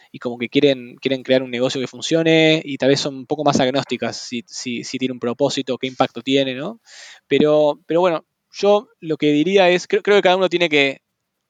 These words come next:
explorarse y entender qué tipo de emprendedor o emprendedora es,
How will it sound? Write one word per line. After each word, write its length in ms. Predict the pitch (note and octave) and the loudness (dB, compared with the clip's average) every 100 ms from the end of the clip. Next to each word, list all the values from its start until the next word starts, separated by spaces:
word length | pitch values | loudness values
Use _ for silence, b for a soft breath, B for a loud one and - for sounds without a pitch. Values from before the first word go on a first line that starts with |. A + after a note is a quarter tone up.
| _ _ - | _ _ -14
explorarse 640 | - - C#3 D3 E3+ F#3 | -12 -6 0 2 2 0
y 60 | |
entender 300 | C#3 C3 D3 | -2 0 0
qué 80 | D3+ | 0
tipo 220 | D3 D#3 | -2 -2
de 60 | D#3 | -2
emprendedor 640 | C#3 C3 B2 B2+ C#3 D3+ | -2 -4 -4 0 2 2
o 40 | D#3 | 0
emprendedora 640 | C#3 B2 B2 B2+ C3+ B2+ | -4 -6 -2 0 0 0
es, 340 | E3 - - | -2 -6 -14